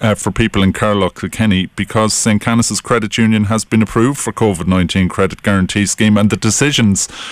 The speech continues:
won't be made remotely, but they'll be made locally. Um, good news for the credit union.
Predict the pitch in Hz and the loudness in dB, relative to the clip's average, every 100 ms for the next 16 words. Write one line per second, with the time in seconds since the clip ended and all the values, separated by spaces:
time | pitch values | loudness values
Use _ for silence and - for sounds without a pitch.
0 | - - - 117 123 143 - 117 120 117 | -16 -18 -4 2 2 2 2 2 4 2
1 | 90 95 104 120 120 - 92 87 104 - | 0 0 2 2 0 -2 -2 -2 -4 -2
2 | 117 107 110 120 123 110 127 143 - 110 | 0 2 2 4 2 2 2 0 0 0
3 | 95 - 113 110 - - 160 160 170 156 | 0 0 0 0 -2 -2 0 2 2 2
4 | - 139 - 147 151 - 104 90 | 0 -4 -2 -2 -2 -2 -2 -2